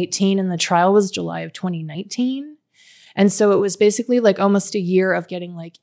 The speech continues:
emails from his attorneys. They wanted, they subpoenaed my cell phone. They were trying to find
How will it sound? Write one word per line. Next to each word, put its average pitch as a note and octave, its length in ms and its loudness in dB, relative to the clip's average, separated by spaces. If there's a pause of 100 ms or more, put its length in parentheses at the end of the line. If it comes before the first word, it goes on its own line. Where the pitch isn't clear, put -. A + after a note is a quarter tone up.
emails A#3 580 2
from F#3+ 280 2
his F3 160 -2
attorneys. A3 920 0 (480)
They G3+ 180 6
wanted, F#3+ 400 0
they F#3 160 2
subpoenaed F#3 480 4
my E3 120 -2
cell A3+ 260 4
phone. A#3 340 2
They G3 100 4
were F3 120 2
trying F#3+ 300 -2
to F3 40 0
find F3 640 -6